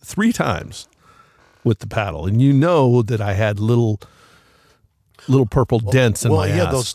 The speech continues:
Speaker 2: those little holes, that ju-, would just suck up the
Speaker 1: Oh.
Speaker 2: meat of your butt right into it.
Speaker 1: <laughs> Right into it. That, it, and honestly, it was so, so,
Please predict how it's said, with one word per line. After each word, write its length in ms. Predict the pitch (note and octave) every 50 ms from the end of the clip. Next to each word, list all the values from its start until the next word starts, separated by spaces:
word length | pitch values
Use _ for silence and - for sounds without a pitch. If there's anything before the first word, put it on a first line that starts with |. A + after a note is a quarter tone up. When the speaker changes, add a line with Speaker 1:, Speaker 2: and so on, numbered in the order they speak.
| -
Speaker 2:
those 240 | - A#2+ A2 G2 - - - -
little 220 | F#3 E3 D#3+ B2
holes, 340 | G#2 A#2 D3+ F3+ F#3 A#2 F#2 G#2+
that 160 | B2 C#3+ G#2+
ju-, 120 | - A#2
would 140 | G2+ G2 G#2
just 180 | G#2+ F#2+ - - - -
suck 260 | - D3 - - -
up 180 | C3+ B2+ - -
the 140 | - F2+ E2+
Speaker 1:
Oh. 140 | B2+ G#2+ A#2+
Speaker 2:
meat 220 | B2+ C3+ C#3+ D3 D3+
of 60 | C3+
your 160 | A#2 G#2+ - - -
butt 180 | C#3 D#3 D#3 - - -
right 240 | C3+ C3 D3 D#3+
into 280 | E3+ G3+ A#3+ C#3 - C4
it. 160 | - - - -
Speaker 1:
<laughs> 60 | - -
Right 140 | C4 - - -
into 400 | G#3+ - - - - D3 A2+ G2
it. 100 | E2+ - F3+ - - - - - - - - - - - - _ _ -
That, 180 | D3 C3+ -
it, 160 | C3 C#3 - -
and 160 | C3 B2 A#2+
honestly, 500 | A#2 B2 B2 G#2+ F#2+ - - G#2 E2+ D#2 - -
it 180 | C3 C#3 C#3
was 180 | C3+ A#2+ G#2+ -
so, 680 | - - - - C#3 B2+ B2 B2 C3 C#3 C#3 C3+ - _ _ _ _ _ _ _ _ _ _ _ _ _ _ _ _ _ _ _ _
so, 680 | - - - - - C#3+ A#2+ A#2+ A#2+ B2 B2 A#2+ A#2